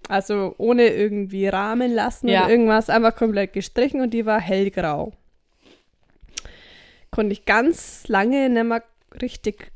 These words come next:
Speaker 1: gut schlafen, weil ich mir dachte, <laughs> das Farbschema dieser Wohnung ist nicht grau.
Speaker 2: Mhm.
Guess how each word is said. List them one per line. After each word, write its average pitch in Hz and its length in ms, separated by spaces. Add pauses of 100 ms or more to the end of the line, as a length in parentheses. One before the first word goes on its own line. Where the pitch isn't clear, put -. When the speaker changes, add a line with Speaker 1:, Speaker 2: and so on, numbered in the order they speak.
Speaker 1:
gut 208 240
schlafen, 233 920 (520)
weil 233 340
ich 359 140
mir 254 160
dachte, 208 720 (160)
<laughs> - 180
das 226 200
Farbschema 220 760
dieser 277 400
Wohnung 190 520 (880)
ist - 420
nicht 226 540 (120)
grau. 151 260 (1160)
Speaker 2:
Mhm. 202 320